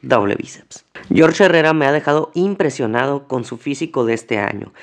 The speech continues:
Sus piernas siempre han sido fuertes, pero definitivamente esta versión de George es lo mejor que hemos visto hasta la fecha. Sus brazos han mejorado, su físico se mira mucho más completo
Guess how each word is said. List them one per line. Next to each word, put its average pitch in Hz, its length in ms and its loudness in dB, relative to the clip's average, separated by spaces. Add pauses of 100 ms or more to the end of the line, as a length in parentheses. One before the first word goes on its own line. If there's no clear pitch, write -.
(140)
Sus 135 220 -6
piernas 156 380 2
siempre 160 280 0
han 135 40 -2
sido 143 220 0
fuertes, 143 460 -2 (220)
pero 139 160 4
definitivamente 147 840 0
esta 143 220 0
versión 143 320 2
de 147 100 0
George 151 340 0
es 131 120 -6
lo 139 140 -2
mejor 135 400 -2
que 139 80 0
hemos 123 200 2
visto 117 220 -4
hasta - 180 -4
la - 120 -8
fecha. - 380 -12 (280)
Sus 113 220 -2
brazos 123 360 0
han 123 120 2
mejorado, 120 520 0 (160)
su - 180 -6
físico 165 340 0
se 135 120 -2
mira 127 220 2
mucho 165 280 0
más 147 180 0
completo 135 500 -4